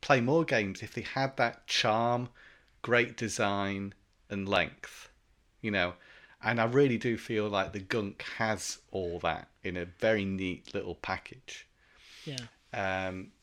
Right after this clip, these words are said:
Speaker 1: you know, it goes to, it has some sort of emotional content as well, you know, th-, there's a great, uh, development to the characters throughout the game. And by the end, as you're flying away from,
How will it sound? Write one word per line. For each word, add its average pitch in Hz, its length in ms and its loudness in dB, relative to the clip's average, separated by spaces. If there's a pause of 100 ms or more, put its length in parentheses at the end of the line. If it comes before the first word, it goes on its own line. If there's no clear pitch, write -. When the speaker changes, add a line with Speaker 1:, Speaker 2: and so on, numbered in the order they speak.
(280)
Speaker 1:
you 220 100 -2
know, 117 100 4
it 117 140 -2
goes 127 380 2
to, 117 500 -2
it 180 60 -4
has 185 120 0
some 156 160 0
sort 131 220 0
of 113 60 2
emotional 110 500 2
content 95 600 -4
as 98 140 -10
well, 127 320 -4
you 107 80 -10
know, 82 180 -8
th-, 107 200 -10
there's 113 200 -2
a 110 40 -4
great, 107 760 -2
uh, 92 280 0 (100)
development 87 600 0
to 92 120 -10
the 87 80 -6
characters 98 560 -2
throughout 87 280 -2
the 98 60 -12
game. 95 440 2 (1080)
And 117 120 6
by 110 160 12
the 110 160 6
end, 101 400 4
as 98 200 -4
you're 98 160 -2 (280)
flying 107 380 4
away 98 320 4
from, 95 560 -6